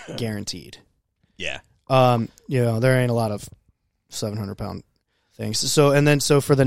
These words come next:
Speaker 2: when we start this prep, um, and Chris and I need to collaborate a lot more on this. Um, but I wanna, I want to really not really deadlift.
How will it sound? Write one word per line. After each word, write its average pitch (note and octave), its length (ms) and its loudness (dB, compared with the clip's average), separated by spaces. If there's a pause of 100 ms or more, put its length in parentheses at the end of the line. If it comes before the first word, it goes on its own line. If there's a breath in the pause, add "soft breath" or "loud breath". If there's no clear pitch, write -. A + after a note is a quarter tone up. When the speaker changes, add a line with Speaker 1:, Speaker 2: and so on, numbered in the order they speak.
(120)
Speaker 2:
when C#3 200 2
we C3 100 0
start C3+ 260 0
this A#2 160 -6
prep, C#3 320 0
um, A#2 420 -6 (320 loud breath)
and C3+ 80 -6
Chris - 200 2
and C3 80 -2
I A#2+ 40 -2
need A#2 140 -4
to A#2 80 -12
collaborate A#2+ 420 -4
a A2 60 -8
lot A2 180 -6
more A#2+ 240 -4
on A2+ 160 -4
this. A2+ 360 -4
Um, A2+ 440 -4 (640 loud breath)
but B2 440 -2
I C3 60 0
wanna, C#3 220 2
I A2+ 160 -2
want B2 320 -2
to B2+ 520 0 (220)
really C3+ 520 2
not C3+ 300 0
really C#3 200 0
deadlift. B2 540 -6